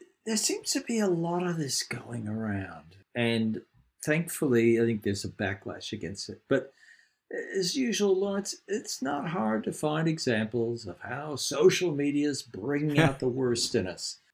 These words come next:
Speaker 1: I read an interview with an anthropologist recently where she labeled this trend,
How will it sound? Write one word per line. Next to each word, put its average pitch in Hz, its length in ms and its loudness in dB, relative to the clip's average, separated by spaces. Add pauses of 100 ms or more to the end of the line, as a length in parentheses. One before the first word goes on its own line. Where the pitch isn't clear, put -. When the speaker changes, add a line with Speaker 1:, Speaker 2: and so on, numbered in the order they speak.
Speaker 1:
I 175 160 6 (260)
read 208 200 6
an 185 160 8
interview 143 920 6 (120)
with 127 320 0
an 117 160 -2 (220)
anthropologist 131 1000 0
recently 101 680 -4 (160)
where 120 440 2
she 160 360 -2
labeled 139 460 2
this 107 240 -2
trend, 110 760 0